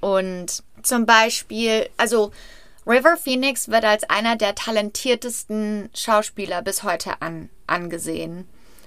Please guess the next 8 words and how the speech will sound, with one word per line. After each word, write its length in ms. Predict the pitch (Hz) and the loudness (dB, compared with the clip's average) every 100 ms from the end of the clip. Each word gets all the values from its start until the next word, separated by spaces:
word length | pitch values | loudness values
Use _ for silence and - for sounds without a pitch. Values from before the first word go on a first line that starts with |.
| - | -8
Und 200 | 208 214 | -4 -4
viele 640 | - 247 254 247 240 226 - - - - - - | -2 0 4 6 6 4 0 -16 -20 -20 -20 -2
junge 340 | 220 254 262 | 2 2 0
Schauspieler, 1000 | 233 240 233 240 - 202 196 185 180 180 - | 0 4 4 2 -6 -2 2 2 2 -2 -6
die 320 | 214 214 208 - - | -6 -4 -4 -6 2
heute 240 | 233 233 | 2 2
zum 180 | 226 220 | -4 -2
Beispiel, 880 | 208 190 - - 185 180 175 165 | 0 0 -2 -6 -2 0 0 -2